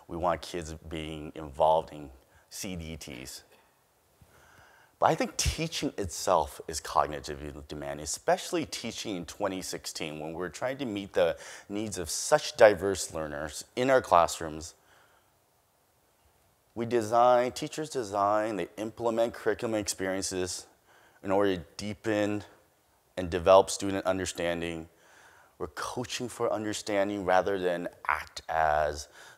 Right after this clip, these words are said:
those who dispense information. We create instructional goals. We figure out methodology, materials, assessments that work for every single child, not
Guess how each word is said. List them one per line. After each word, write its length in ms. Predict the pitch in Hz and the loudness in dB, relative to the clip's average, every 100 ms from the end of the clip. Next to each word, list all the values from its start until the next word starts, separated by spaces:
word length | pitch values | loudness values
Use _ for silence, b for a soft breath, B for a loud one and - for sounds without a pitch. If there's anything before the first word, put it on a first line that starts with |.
| - | -4
those 300 | 87 92 - | -2 -2 -4
who 100 | 92 | -8
dispense 720 | 82 - - - 90 87 - | -6 -6 -6 0 0 0 -8
information. 960 | 92 92 87 85 82 85 85 80 82 - b b b | -8 -6 -6 -6 -6 -4 -4 -4 -8 -14 b b b
We 80 | 98 | -10
create 260 | - 123 | 2 2
instructional 540 | 113 - 120 - 127 120 | 2 2 2 2 2 2
goals. 560 | 95 92 95 107 101 | 2 4 4 2 -2
We 60 | 95 | -6
figure 280 | - 110 117 | -6 6 10
out 100 | 117 | 10
methodology, 760 | 104 101 107 98 98 92 98 | 10 6 10 12 12 10 2
materials, 580 | 98 92 - 107 110 101 | 0 -2 -2 2 4 2
assessments 680 | 98 - 95 95 104 98 - B B B B | 0 6 6 6 0 -4 -6 B B B B
that 400 | 101 95 - 98 | 10 10 8 0
work 240 | 107 110 | 0 2
for 180 | 110 - - | 0 -2 2
every 240 | 110 117 | 0 0
single 340 | 117 117 101 92 | -4 -2 0 0
child, 320 | - 87 82 | 4 2 4
not 300 | 87 85 78 | 0 -2 -2